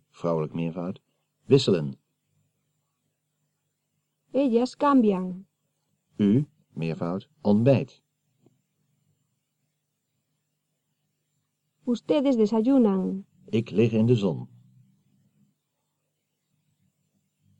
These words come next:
Speaker 2: Tomo el sol.
Speaker 1: Jij komt aan.
Speaker 2: Llegas.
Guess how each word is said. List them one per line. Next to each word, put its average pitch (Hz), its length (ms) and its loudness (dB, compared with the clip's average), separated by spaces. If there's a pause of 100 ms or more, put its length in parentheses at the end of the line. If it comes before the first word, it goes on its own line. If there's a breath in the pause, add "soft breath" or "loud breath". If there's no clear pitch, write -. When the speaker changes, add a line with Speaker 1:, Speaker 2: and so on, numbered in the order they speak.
(120)
Speaker 2:
Tomo 302 340 4
el 285 140 2
sol. 190 460 -2 (200)
Speaker 1:
Jij 101 280 2
komt 120 320 0
aan. 76 400 -6 (1700)
Speaker 2:
Llegas. 208 760 2